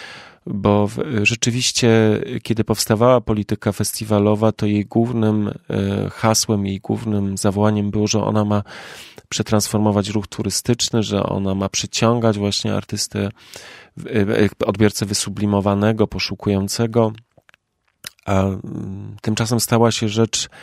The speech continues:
odwrotna. Stworzyły bardzo poszukującego, wymagającego odbiorcę lokalnego i ten odbiorca lokalny,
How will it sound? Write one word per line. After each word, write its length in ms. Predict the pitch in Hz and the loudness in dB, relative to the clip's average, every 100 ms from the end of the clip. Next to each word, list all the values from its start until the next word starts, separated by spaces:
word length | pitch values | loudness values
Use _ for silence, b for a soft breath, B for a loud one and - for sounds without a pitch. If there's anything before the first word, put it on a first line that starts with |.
| B B B | B B B
odwrotna. 640 | - 110 127 131 - - - | -2 4 4 4 0 -6 -6
Stworzyły 720 | - - 113 107 113 110 110 | -6 -2 0 2 4 6 4
bardzo 420 | 98 113 110 110 | 4 2 2 -2
poszukującego, 880 | - 104 - - 107 104 - 107 107 | -4 -4 -4 2 2 4 2 0 2
wymagającego 800 | 104 107 98 104 101 98 101 101 | 4 4 6 4 4 2 2 2
odbiorcę 480 | 98 101 104 - 101 | 4 4 2 2 4
lokalnego 800 | 113 - 104 95 92 92 104 113 | 4 4 0 2 0 0 0 -2
i 140 | - | -4
ten 280 | - 104 101 B B B B B B | -2 -2 -2 B B B B B B
odbiorca 500 | - 98 104 104 - | -4 0 0 0 0
lokalny, 1000 | 101 101 - 107 107 104 104 101 101 - | 2 0 2 2 2 0 2 2 0 -4